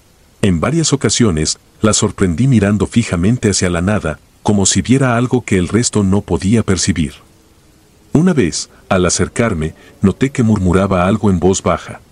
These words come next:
No pude entender las palabras, pero su tono era apagado, casi ausente.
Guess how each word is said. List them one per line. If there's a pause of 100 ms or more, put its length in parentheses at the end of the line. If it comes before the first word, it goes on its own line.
(920)
No
pude
entender
las
palabras, (260)
pero
su
tono
era
apagado, (260)
casi
ausente.